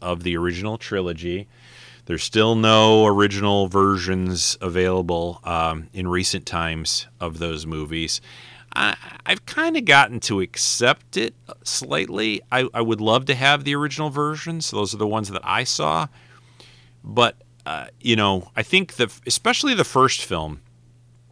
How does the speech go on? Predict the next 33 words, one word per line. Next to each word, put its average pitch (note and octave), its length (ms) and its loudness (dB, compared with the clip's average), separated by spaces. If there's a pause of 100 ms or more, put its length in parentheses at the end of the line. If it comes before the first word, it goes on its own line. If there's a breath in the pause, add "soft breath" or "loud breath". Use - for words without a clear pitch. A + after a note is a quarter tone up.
(340)
uh, G#2+ 100 -8 (220)
I B2 120 -4
saw E3+ 340 2
that D3 220 2
movie A#2 280 0
so - 380 -2
many B2+ 220 -4
times. F#2 420 -2
It's F2+ 160 -8
the - 80 -8
movie B2 320 0
I've G2 100 0
seen G#2 280 -4
the F#2 60 -6
most F#2 500 -4 (120)
ever, F2 400 -2 (300 soft breath)
probably F2 280 0
in D#2+ 60 -6
my D2+ 120 -8
lifetime, D#2+ 440 -8
even G2 200 -4
though F#2 100 0
I F2+ 60 0
really F2+ 280 -2
love F2 220 -4
The F2 80 -6
Wizard E2+ 260 -4
of E2 80 -6
Oz. G2 380 0 (320 loud breath)
Maybe C3 220 0
it's A2+ 100 2
a - 60 0
push. - 420 -2